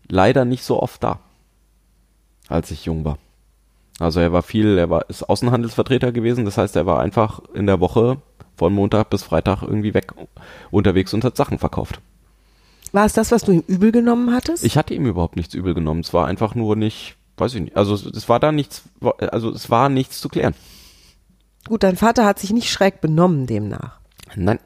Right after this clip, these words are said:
Speaker 1: Ich hab auch am Geburtstag, am Geburtstag, ähm, Geschenke bekommen und ich hab ihm auch alles gut zum Geburtstag, wir hatten, nur wir hatten keinen Kontakt.
Speaker 2: Mhm.
Speaker 1: Also es war nie so, dass er mich angerufen hätte oder ich ihn angerufen hätte.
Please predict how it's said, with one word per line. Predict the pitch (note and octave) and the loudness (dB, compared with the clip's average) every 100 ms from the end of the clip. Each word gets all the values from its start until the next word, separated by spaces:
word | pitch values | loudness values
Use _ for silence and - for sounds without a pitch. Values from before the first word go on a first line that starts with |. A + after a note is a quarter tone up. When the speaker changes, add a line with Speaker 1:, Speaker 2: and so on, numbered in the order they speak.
| - _ _ _ _ _ | -14 _ _ _ _ _
Speaker 1:
Ich | G2 G2+ | 0 0
hab | - | 0
auch | G2+ | -2
am | F#2 | -2
Geburtstag, | F#2 G2+ G#2 - G2+ G2 F#2+ - | -2 0 0 2 2 4 2 -2
am | G2 | -6
Geburtstag, | F#2+ G2+ - F#2 F2 - - | -2 -4 0 -2 -2 -6 -2
ähm, | F#2+ F2+ F2 F2 | 0 2 2 -2
Geschenke | - - C#3 | -4 -4 -4
bekommen | - - A2 A#2 A2 | -4 -4 -4 -2 -4
und | F#2+ | -4
ich | E2+ | -2
hab | - G2+ | -4 -2
ihm | G#2 | 0
auch | - G#2 | 0 0
alles | - G#2 - | -2 -4 -4
gut | A2 | -6
zum | - A2 | -4 -2
Geburtstag, | G#2+ A#2+ A#2 A2 | 0 -2 -4 -2
wir | A#2 | 0
hatten, | B2 C3 | 0 0
nur | B2 | 0
wir | C3 | 0
hatten | C3 A#2+ | 0 -4
keinen | C#3 B2 | -2 -2
Kontakt. | C3+ B2 E3 - - - | -2 -4 -6 -10 -12 -2
Speaker 2:
Mhm. | G3+ F#3 F#3+ _ _ _ _ _ _ _ _ _ _ _ - | 2 2 -2 _ _ _ _ _ _ _ _ _ _ _ -4
Speaker 1:
Also | G#2 G#2 | -4 -2
es | G#2+ | 0
war | G#2+ | 2
nie | A#2 B2 | 2 0
so, | A#2+ A#2+ B2 | 0 2 2
dass | B2 A#2 - | 4 0 0
er | A#2+ | -2
mich | A2+ B2 - | 0 0 -2
angerufen | B2 A#2 A#2 A#2+ | -2 -2 0 0
hätte | A#2+ | 2
oder | A#2+ A2+ | 2 2
ich | A2 | 0
ihn | - | -2
angerufen | - F2 E2+ D#2+ E2 | -2 0 -2 -4 -6
hätte. | E2 | -8